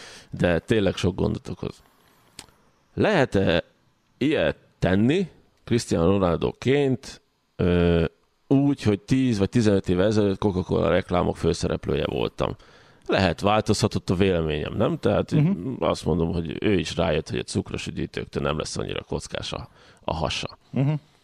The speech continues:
Speaker 1: A hír az, ugye, ami körbejárt a világot, hogy mit tudom én, négy milliárd dollárra esett a Coca-Colának a,
Speaker 2: Az
Speaker 1: a ré-,
Speaker 2: értéke,
Speaker 1: a ré-, az
Speaker 2: annyi
Speaker 1: értéke
Speaker 2: van,
Speaker 1: a
Speaker 2: annyi
Speaker 1: részvénypiacon.
Speaker 2: van. Igen.
Speaker 1: A, a, ez-, eztől az egy mozdulattól.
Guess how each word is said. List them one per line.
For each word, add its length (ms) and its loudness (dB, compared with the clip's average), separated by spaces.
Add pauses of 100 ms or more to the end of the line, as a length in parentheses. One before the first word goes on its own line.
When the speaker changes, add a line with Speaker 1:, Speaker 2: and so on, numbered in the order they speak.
(920)
Speaker 1:
A 100 0
hír 300 2
az, 460 0
ugye, 300 2
ami 220 2
körbejárt 520 0
a 40 -2
világot, 520 0
hogy 160 -6
mit 200 2
tudom 220 2
én, 100 4
négy 340 4
milliárd 560 2
dollárra 580 2
esett 420 0
a 80 0
Coca-Colának 960 0
a, 300 2 (220)
Speaker 2:
Az 100 -4
Speaker 1:
a 40 0
ré-, 120 2
Speaker 2:
értéke, 200 0
Speaker 1:
a 40 2
ré-, 200 2
az 200 0
Speaker 2:
annyi 100 2
Speaker 1:
értéke 280 0
Speaker 2:
van, 120 2
Speaker 1:
a 120 4
Speaker 2:
annyi 100 4
Speaker 1:
részvénypiacon. 840 2 (180)
Speaker 2:
van. 160 -2
Igen. 200 0
Speaker 1:
A, 120 2
a, 80 2
ez-, 200 0
eztől 300 2
az 100 4
egy 140 0
mozdulattól. 720 2